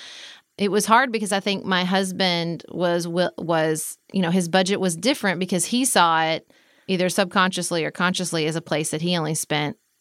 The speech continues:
you know, three to four hours a day, whereas I was spending my entire days in this home. And it was, but I was really proud of the way we handled it. Like, we had gotten to a point in our marriage where,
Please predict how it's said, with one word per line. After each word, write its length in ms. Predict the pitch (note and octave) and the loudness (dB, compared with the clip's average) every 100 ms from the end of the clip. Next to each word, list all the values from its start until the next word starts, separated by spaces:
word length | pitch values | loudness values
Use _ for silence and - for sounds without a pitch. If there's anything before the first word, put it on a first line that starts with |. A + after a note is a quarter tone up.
| _ _ | _ _
you 100 | - | -6
know, 240 | D#3+ D#3+ D#3+ _ _ _ _ _ _ _ | -4 -4 -8 _ _ _ _ _ _ _
three 180 | E3 E3 | -2 -2
to 60 | |
four 240 | E3 E4+ G4 | 2 4 6
hours 280 | E3 E3+ | 4 0
a 60 | E3 | -6
day, 260 | D#3 - - | -6 -6 -4
whereas 220 | E3 E3+ | -4 0
I 120 | E3+ | 0
was 100 | F3+ | -2
spending 320 | - E3 E3 | -4 -6 -2
my 120 | D#3 | -2
entire 360 | D#3 - F#3 G3+ | -2 0 2 2
days 220 | E3+ D#3 | 0 -4
in 80 | D#3+ | -6
this 160 | D#3 - | -6 -4
home. 400 | D#3 D3+ E3 E3 | -4 -2 -2 -2
And 200 | D3+ D#3 - - - - _ _ | -2 -6 -12 -20 -20 -20 _ _
it 100 | A3 | 4
was, 260 | A#3 B3 - | 6 4 2
but 160 | A3+ | 0
I 100 | - | 2
was 160 | C#4+ A#3+ | 0 -4
really 380 | G#3+ B3 A#3 G#3+ | -2 2 2 2
proud 280 | A3 G3 | 2 2
of 80 | F#3 | 2
the 100 | F3 | -2
way 140 | E3+ D#3+ | -2 -2
we 120 | D#3+ | -2
handled 380 | D#3 D#3 F3+ G3+ | -4 -2 0 2
it. 160 | G#3+ | 2
Like, 240 | - E3+ D#3 | 2 0 0
we 100 | F3 | -2
had 140 | F3 | 0
gotten 180 | E3 D3+ | 0 0
to 120 | E3+ | -2
a 40 | E3 | -4
point 200 | - E3 | -4 -4
in 80 | D#3+ | -2
our 100 | D#3 | -2
marriage 540 | D3+ D3 D3+ D#3 D#3 | -2 0 0 -2 -2
where, 420 | D#3 D3 D3 D3 | 0 0 0 -2